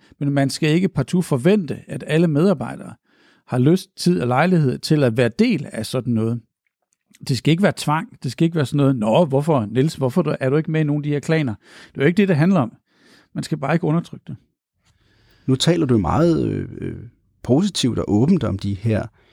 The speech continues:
Speaker 2: mikrosamfund, øh, og siger, det er noget, der er her, det er noget, der kommer mere af, det er noget, vi skal omfavne, fordi det faktisk giver en reel værdi. Er der slet ikke nogen, nogen faldgrupper eller nogen, nogen negative sider ved at have de her små, øh, mikrosamfund til at boble rundt og blomstre i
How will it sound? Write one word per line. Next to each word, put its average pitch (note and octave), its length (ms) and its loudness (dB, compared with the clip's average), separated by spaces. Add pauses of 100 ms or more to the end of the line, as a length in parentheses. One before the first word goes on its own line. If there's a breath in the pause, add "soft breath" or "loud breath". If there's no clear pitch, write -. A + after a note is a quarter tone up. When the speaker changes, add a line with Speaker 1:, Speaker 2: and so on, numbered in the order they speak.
(280 soft breath)
Speaker 2:
mikrosamfund, A2 760 2 (140)
øh, F2+ 220 -2 (100)
og - 60 -12
siger, A2+ 200 0
det A2+ 100 4
er G2+ 40 2
noget, G#2 440 -2
der - 60 -2
er F2+ 280 2
her, C3+ 60 0
det G#2+ 80 -6
er F#2+ 60 -2
noget, F#2+ 160 -4
der G2 160 -6 (200)
kommer G2+ 220 2
mere A#2 340 2
af, G#2 80 -4
det G#2 80 -4
er G#2 40 -2
noget, A#2 160 0
vi A#2+ 80 -4
skal - 160 -4
omfavne, G2 520 0
fordi A2+ 240 -10
det A2 120 -14
faktisk - 360 -8
giver A#2+ 140 0
en G2+ 180 -6 (300 soft breath)
reel A2 220 2
værdi. B2 320 2
Er G#2 60 -2
der F#2+ 80 0
slet C#3 180 2
ikke A#3 120 0
nogen, G2+ 380 -2 (180)
nogen F2 140 -2
faldgrupper B2+ 540 2
eller G2 300 -4 (580)
nogen, A2 280 4
nogen G#2+ 240 4
negative A#2+ 460 2
sider B2+ 340 0
ved A#2 120 -4
at A2+ 80 -2
have G#2+ 140 -2
de A2+ 160 0
her A2 120 0
små, - 460 -2
øh, A#2+ 140 -10
mikrosamfund G#2 760 0 (120)
til A2 100 -6
at - 100 -4 (240)
boble G2+ 280 2
rundt A2+ 220 0
og G2+ 80 -2
blomstre G#2+ 480 0
i F#2+ 220 -2